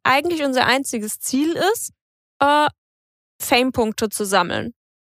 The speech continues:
Und normalerweise zehn, wenn wir eine gute Reputation haben, vielleicht auch neun, wenn wir eine schlechte haben, elf oder zwölf. Und dann ist das Spiel vorbei.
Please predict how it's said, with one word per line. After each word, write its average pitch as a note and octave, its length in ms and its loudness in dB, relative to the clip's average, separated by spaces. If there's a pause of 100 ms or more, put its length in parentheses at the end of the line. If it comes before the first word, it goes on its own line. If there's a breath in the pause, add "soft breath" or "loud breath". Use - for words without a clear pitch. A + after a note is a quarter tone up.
(200)
Und A#3+ 140 0
normalerweise A#3+ 800 2
zehn, C#4 400 0 (300)
wenn A#3+ 160 2
wir B3 40 4
eine B3 160 0
gute C#4+ 360 0
Reputation B3+ 800 0
haben, C#4 200 2
vielleicht G#3+ 420 0
auch F#3 120 -6
neun, B3 320 2 (120)
wenn A3+ 140 2
wir G#3+ 60 0
eine G3 140 -2
schlechte B3+ 360 0
haben, B3 320 4
elf G#3 220 0
oder F#3+ 240 -2
zwölf. D#4 340 0 (640)
Und D#4 380 2
dann A#3 420 2
ist - 280 -4
das A3+ 180 0
Spiel - 380 -4 (380)
vorbei. D4+ 340 0